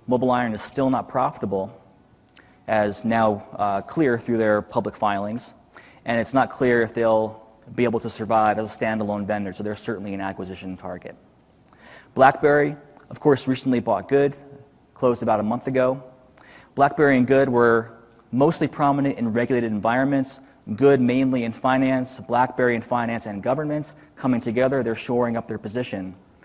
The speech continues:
in regulated industries. They favor security capabilities first and foremost, and they're selling primarily to customers that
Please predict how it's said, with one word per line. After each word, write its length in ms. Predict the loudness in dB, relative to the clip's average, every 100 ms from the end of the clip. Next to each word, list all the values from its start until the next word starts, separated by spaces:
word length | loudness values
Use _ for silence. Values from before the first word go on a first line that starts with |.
| _ -10
in 340 | -6 -6 -6
regulated 360 | -6 -4 -4 -4
industries. 600 | -8 -10 -14 -14 -18 -20 -20 -12 -4
They 100 | -4
favor 380 | 2 2 4
security 400 | -2 -6 -2 -2
capabilities 840 | -2 -6 -6 -4 -2 -2 -4 -6 -14 -20 -20 _
first 200 | -6 -4
and 100 | -4
foremost, 640 | -2 0 2 2 0 -6 -18 -20 _ _ -6
and 100 | -4
they're 80 | -2
selling 260 | 0 0
primarily 560 | 0 -2 0 0 0 0
to 100 | -4
customers 500 | -8 -6 -4 -4 -2
that 540 | 0 0 -2 -12 -20